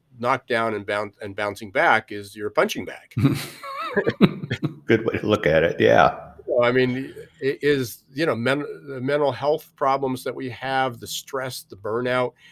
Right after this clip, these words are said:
Speaker 1: um, that's not a way to live. And, and give credit to the younger population as saying, "I'm not doing that anymore." And, you know, the numbers just came out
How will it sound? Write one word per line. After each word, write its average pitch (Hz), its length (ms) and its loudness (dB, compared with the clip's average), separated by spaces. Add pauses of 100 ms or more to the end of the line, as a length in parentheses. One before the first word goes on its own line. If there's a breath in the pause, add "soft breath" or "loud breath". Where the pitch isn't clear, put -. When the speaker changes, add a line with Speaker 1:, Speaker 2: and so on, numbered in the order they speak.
(300 soft breath)
Speaker 1:
um, 113 320 -6
that's 160 240 2
not 240 200 2
a 143 40 0
way 135 140 2
to 104 80 -2
live. 113 460 2
And, 107 300 -8
and 101 320 -10 (400)
give 113 180 -6
credit 117 340 -2
to 113 80 -16
the 98 120 -12
younger 113 320 -2
population 92 640 -10
as 95 120 -16
saying, 92 400 -8 (100)
"I'm 117 100 -8
not 107 260 -6
doing 95 240 -10
that 107 200 2
anymore." 80 480 -10 (480 soft breath)
And, 95 640 -4
you 107 120 -10
know, 98 100 -6
the 95 80 -8
numbers 101 360 -6
just - 200 -12
came 104 160 -6
out 98 160 -4